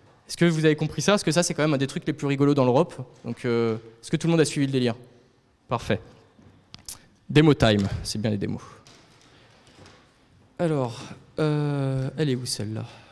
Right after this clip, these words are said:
Tac, tac, tac. Huit, la cinq. Et hop là. Et là, on va commencer à faire du vrai rop.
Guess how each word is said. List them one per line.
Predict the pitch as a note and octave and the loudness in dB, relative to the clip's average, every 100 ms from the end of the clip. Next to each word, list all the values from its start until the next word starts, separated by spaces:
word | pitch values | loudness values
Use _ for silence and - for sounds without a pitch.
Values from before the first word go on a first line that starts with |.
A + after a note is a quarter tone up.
| - _ _ | -20 _ _
Tac, | - E3 | -20 -18
tac, | - - - | -14 -16 -16
tac. | - D#3+ - - - - - - _ _ _ _ _ _ _ _ _ _ _ _ _ _ _ _ _ _ _ _ | -16 -16 -18 -20 -20 -20 -20 -20 _ _ _ _ _ _ _ _ _ _ _ _ _ _ _ _ _ _ _ _
Huit, | - _ - - - _ _ | -20 _ -20 -20 -20 _ _
la | D3 | -14
cinq. | - - - - - - _ _ _ _ _ _ _ _ _ _ _ - | -10 -10 -12 -16 -20 -20 _ _ _ _ _ _ _ _ _ _ _ -8
Et | G#1 | -6
hop | - | -6
là. | - - _ _ _ | -10 -16 _ _ _
Et | - | -4
là, | A#2 | 0
on | |
va | A#2+ | 0
commencer | A2+ A2 - | 0 -2 -2
à | |
faire | B2+ A2+ | -6 -6
du | A#2+ | -6
vrai | - B2+ A#2 | -6 -6 -4
rop. | G#2+ - | -4 -6